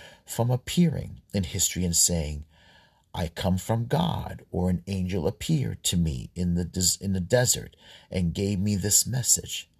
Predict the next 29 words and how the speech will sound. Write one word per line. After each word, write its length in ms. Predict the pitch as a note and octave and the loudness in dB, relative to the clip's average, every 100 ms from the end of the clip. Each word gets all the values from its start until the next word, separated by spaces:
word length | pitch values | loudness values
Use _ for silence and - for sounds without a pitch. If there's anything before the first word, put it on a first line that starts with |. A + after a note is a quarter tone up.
| _ _ _ _ _ _ - | _ _ _ _ _ _ -4
In 140 | G2 | 2
such 380 | - A2 G2+ - | 4 4 2 -6
cases, 640 | - F#2 F2 - E2 - - - | 0 2 2 2 2 0 -2 -4
there 200 | F2+ E2+ | 0 0
would 200 | F2 C#2+ | -2 0
be 160 | F#2 | 0
no 300 | F2 F2 E2+ - | 2 2 0 -4
objective, 800 | D2 D#2 E2+ - - E2+ - - _ - | -6 0 0 -2 -12 -12 -12 -20 _ -4
historical 640 | F#2+ - G2+ F2+ - E2+ | 2 4 4 0 0 -4
way 240 | D2+ D#2+ D2+ | 0 -2 -2
of 160 | - _ | -10 _
testing 600 | - F#2 - - C#2 C#2 - | -2 0 0 0 -6 -6 -8
the 100 | D2+ C#2+ | -6 -4
messenger. 580 | C#2 - - - - - - - - - _ _ _ _ _ - | -2 -2 -4 -12 -14 -20 -20 -20 -20 -20 _ _ _ _ _ 2
We 160 | A2 | 4
would 200 | G#2 G2 | 4 0
have 320 | E2 F#2+ F#2+ - | 0 -2 -2 -2
only 420 | A2+ G#2 G2 G2+ | 0 2 2 0
his 280 | F2+ G2 D#2 | 0 -2 -2
word 360 | C#2+ F#2+ F2 | 0 0 0
for 280 | E2 - C2 | -4 -6 -6
it, 280 | - - - _ | -6 -10 -12 _
and 160 | E2+ D#2+ | -2 -2
of 80 | D#2+ | -4
course, 640 | - F#2 F2+ - - - _ _ _ _ | 0 2 2 2 0 0 _ _ _ _
he 240 | - F#2+ | -4 0
would 240 | E2+ E2+ C#2+ | 0 0 -2
be 140 | F2 | -4
wrong. 460 | C#2 D#2 C2 - | 0 -2 -2 -8